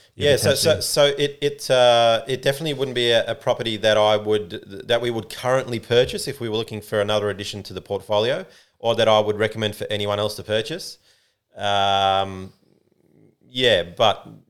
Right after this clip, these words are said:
Speaker 2: you know, in, in, in saying that, uh, because we've held onto it for so long, and because of what it is, because of the zoning that it's got and the, and the size of the block, it can be used for, for, you know, to further, um, advance in our,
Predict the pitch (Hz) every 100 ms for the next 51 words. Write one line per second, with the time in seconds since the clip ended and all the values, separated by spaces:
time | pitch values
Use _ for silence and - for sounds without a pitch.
0 | 113 _ 98 110 117 101 107 110 107 117
1 | 110 113 104 - 113 104 92 117 - -
2 | - 101 98 95 90 101 101 107 107 104
3 | 95 110 101 98 101 - 101 107 101 101
4 | 98 98 92 104 123 101 98 104 95 104
5 | 101 95 95 98 90 85 101 104 98 90
6 | 90 98 92 90 101 87 - 92 90 85
7 | 90 87 - _ _ _ _ 101 95 -
8 | 107 95 90 95 92 87 - 92 - -
9 | 95 92 90 95 92 92 - 101 98 92
10 | 87 87 - _ _ _ _ - 92 90
11 | 90 85 - _ _ 92 85 90 87 -
12 | 87 87 85